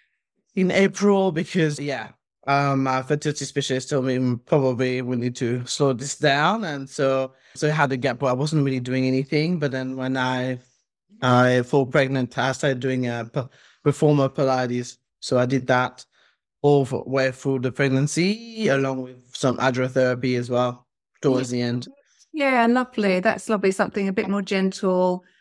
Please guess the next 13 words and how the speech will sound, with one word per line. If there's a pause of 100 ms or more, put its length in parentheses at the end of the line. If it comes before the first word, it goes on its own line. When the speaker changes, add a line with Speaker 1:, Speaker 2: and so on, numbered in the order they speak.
(140)
Speaker 2:
just
Speaker 1:
Yeah.
Speaker 2:
to
s-, (420)
support
your
body.
Give
you (140)
Speaker 1:
Yeah,
exactly. (460)
Speaker 2:
Yeah,
lovely.